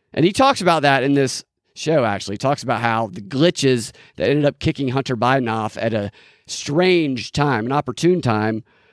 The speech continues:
had never, ever happened to, happened to him before. And this guy's done hundreds of these Twitter Spaces.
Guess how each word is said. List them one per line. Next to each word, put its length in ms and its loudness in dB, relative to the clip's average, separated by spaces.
had 160 2
never, 280 4
ever 260 2
happened 360 2
to, 280 -6
happened 360 2
to 60 0
him 100 0
before. 240 -8
And 80 -4
this 100 -8
guy's 220 0
done 460 -4
hundreds 400 -2
of 80 -8
these 200 -6
Twitter 240 -10
Spaces. 520 -18